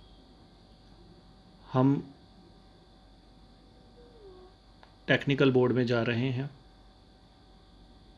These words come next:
और जो हमने letter दी थी technical board को,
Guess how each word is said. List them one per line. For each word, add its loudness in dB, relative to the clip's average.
और 0
जो 2
हमने 2
letter -2
दी -4
थी -6
technical -2
board -2
को, -8